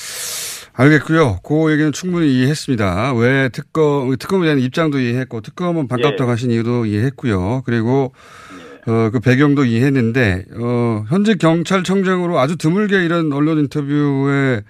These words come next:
Speaker 1: 응하고 계시기 때문에 연결된 김에, 어, 다른 사안인데 급하게 여쭤보자면 그 지금 버닝썬 경우에 경찰 비리 때문에 불거진
Speaker 2: 예.
Speaker 1: 사건입니다. 물론 다른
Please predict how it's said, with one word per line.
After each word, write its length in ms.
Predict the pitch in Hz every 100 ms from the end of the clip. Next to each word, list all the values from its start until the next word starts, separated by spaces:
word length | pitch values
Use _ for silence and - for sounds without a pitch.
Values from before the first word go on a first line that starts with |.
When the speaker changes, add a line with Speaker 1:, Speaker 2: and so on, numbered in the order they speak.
| - - -
Speaker 1:
응하고 200 | 143 131
계시기 300 | 117 120 131
때문에 580 | - 120 123 139 101 95
연결된 580 | 151 208 185 180 165
김에, 400 | 151 160 165 147 - - - - - _ _
어, 480 | 127 127 123 120 107 - _ - 104 _ _ -
다른 240 | 147 202
사안인데 640 | 185 190 180 151 147 135 -
급하게 320 | - 135 156
여쭤보자면 800 | 139 113 123 107 104 127 120 87 82 _ - - - - - - _
그 680 | 151 156 160 156 156 147 139
지금 360 | 123 170 220 208
버닝썬 1200 | 131 170 254 233 254 233 220 208 190 180 165 151
경우에 380 | 151 156 160 151
경찰 360 | 143 170 208
비리 800 | 143 156 220 202 175 151 117 76 -
때문에 600 | 165 175 151 101 123 196 - _ _ _ _
불거진 440 | - 139 151 131 127
Speaker 2:
예. 120 | 107
Speaker 1:
사건입니다. 1200 | 117 131 127 107 90 - - _ _ 139 151 127
물론 180 | 117 143
다른 480 | 117 127 135 110